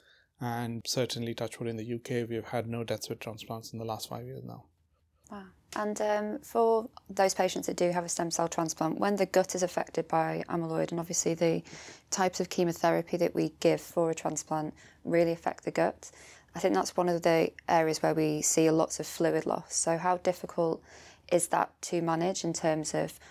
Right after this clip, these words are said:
Speaker 2: loss through things like diarrhea 'cause the gut's so affected?
Speaker 1: Most of the patients who will be coming to transplant will not have very bad autonomic neuropathy. So their diarrhea will maybe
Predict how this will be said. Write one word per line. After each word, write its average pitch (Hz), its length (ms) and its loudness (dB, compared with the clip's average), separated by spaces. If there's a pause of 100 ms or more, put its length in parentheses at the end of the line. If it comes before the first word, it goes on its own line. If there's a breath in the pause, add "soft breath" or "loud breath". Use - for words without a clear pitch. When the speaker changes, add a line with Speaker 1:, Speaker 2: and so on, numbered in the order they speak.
(140)
Speaker 2:
loss 165 320 2
through 156 240 -2
things 151 280 -6
like - 140 -4
diarrhea 151 380 0
'cause - 160 -8
the - 80 -2
gut's - 240 0
so 151 160 -4
affected? - 560 -6 (580)
Speaker 1:
Most 165 340 4
of 180 80 2
the 170 60 4
patients 151 340 2
who 147 60 6
will 147 80 4
be 147 80 2
coming 143 260 0
to 139 140 0
transplant 131 520 0
will 127 180 4
not 127 260 2
have 131 220 0
very 123 240 2
bad 123 260 0
autonomic 120 400 0
neuropathy. 120 560 -2 (500 loud breath)
So - 160 0
their 139 300 4
diarrhea 131 400 4
will 127 160 2
maybe 123 500 0